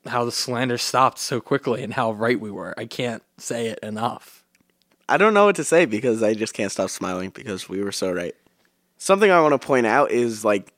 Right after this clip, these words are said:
Speaker 2: his defense has also looked pretty all right for the most part, uh, especially going back to the, the Portland game.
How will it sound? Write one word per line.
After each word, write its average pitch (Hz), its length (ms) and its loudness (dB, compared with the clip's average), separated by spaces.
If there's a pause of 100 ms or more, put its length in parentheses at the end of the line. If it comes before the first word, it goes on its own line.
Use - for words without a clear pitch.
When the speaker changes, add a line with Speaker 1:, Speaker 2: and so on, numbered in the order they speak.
(100)
Speaker 2:
his 147 300 -2
defense 233 500 2
has 110 140 2
also 143 300 4
looked - 400 0
pretty 143 260 4
all 127 100 8
right 113 300 4 (640)
for 160 140 2
the 143 60 0
most 131 260 2
part, 160 320 2 (480)
uh, 117 260 0
especially 170 380 0
going 135 180 4
back 123 200 2
to 131 80 -8
the, 104 340 -2
the 110 140 -6
Portland 117 420 0
game. 107 360 -2